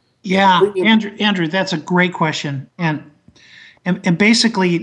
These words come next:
Speaker 1: you know, the first twenty-five hundred dollars counts against that out-of-pocket, and the rest of it is related to the co-insurance,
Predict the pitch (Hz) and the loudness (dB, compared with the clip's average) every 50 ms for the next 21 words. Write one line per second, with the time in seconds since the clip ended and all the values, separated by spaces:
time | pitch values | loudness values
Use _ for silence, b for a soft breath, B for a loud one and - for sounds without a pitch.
0 | - 196 180 175 170 165 165 - - - - 208 220 233 233 233 - - - 208 | 0 0 2 2 2 0 -4 -8 -4 0 2 2 2 2 0 -2 -6 -4 0 2
1 | 202 214 226 220 233 240 240 226 233 233 240 220 214 170 156 143 139 147 165 180 | 4 4 4 4 2 0 0 2 2 2 4 4 4 2 2 2 -2 -4 -6 -8
2 | - - - - 170 165 175 170 - 175 185 185 190 - - 202 185 180 180 185 | -10 -10 -6 -2 -2 -2 -2 -2 -4 -4 -4 -4 -2 -2 -2 -2 0 0 -2 -2
3 | 190 - - 143 135 131 - 127 - - - _ _ _ _ _ _ _ _ _ | -4 -4 -6 -6 -6 -6 -8 -10 -12 -12 -16 _ _ _ _ _ _ _ _ _
4 | _ _ _ _ _ _ - 175 175 185 185 175 180 208 262 311 294 - - 254 | _ _ _ _ _ _ -2 2 2 4 4 4 4 2 2 2 0 0 0 0
5 | 202 170 165 156 165 180 - _ - 202 190 170 202 202 196 185 190 190 202 202 | 0 0 -2 -4 -6 -10 -12 _ -6 -4 -4 -2 0 0 0 0 0 0 0 0
6 | 214 220 214 214 - - 214 202 196 180 180 170 - - - 202 202 202 208 214 | 0 0 0 0 -2 0 0 0 0 0 -2 -4 -4 0 2 2 4 4 2 0
7 | 214 196 - - - 160 156 151 156 165 180 175 - - b | 0 -2 -2 -2 -2 0 0 -2 -2 -4 -6 -6 -6 -8 b